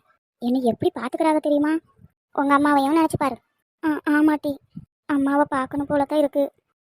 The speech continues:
நாளைக்கு நான் கோவிலுக்கு வரேன் டி. இவகளை வச்சே வரேன். இவக சொன்னாதே அந்த ஆளு கேப்பியான். சரி டி மலரு, அப்பனா நாங்க போயிட்டு வரோம் டி. என்ன டி அதுக்குள்ளே கிளம்புறீங்க? இன்னும் கொஞ்ச நேரம். இல்ல டி, சிவா வீட்டுக்கு போகணும்ல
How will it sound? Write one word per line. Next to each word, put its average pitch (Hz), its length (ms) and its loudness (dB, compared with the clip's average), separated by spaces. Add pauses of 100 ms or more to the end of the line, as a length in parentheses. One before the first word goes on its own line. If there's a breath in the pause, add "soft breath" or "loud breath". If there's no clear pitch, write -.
நாளைக்கு 269 380 0
நான் 269 220 -6
கோவிலுக்கு 277 360 0
வரேன் 262 320 -6
டி. 269 100 -6 (500)
இவகளை 254 340 2
வச்சே 254 260 -2 (220)
வரேன். 247 220 -2 (400)
இவக 262 300 4
சொன்னாதே 247 360 -2
அந்த 269 160 -2
ஆளு 254 160 -2
கேப்பியான். 247 340 -4 (480)
சரி 269 240 -2
டி 302 80 -2
மலரு, 269 280 0 (580)
அப்பனா 294 240 0
நாங்க 294 220 2 (200)
போயிட்டு 294 260 2
வரோம் 294 240 0
டி. 294 80 0 (720)
என்ன 294 260 2
டி 320 80 2
அதுக்குள்ளே 285 380 0
கிளம்புறீங்க? 277 420 -2 (440)
இன்னும் 277 320 -2
கொஞ்ச 285 180 0
நேரம். 277 340 -2 (440)
இல்ல 285 260 4
டி, 311 180 0
சிவா 277 280 2
வீட்டுக்கு 339 380 -2
போகணும்ல 294 380 0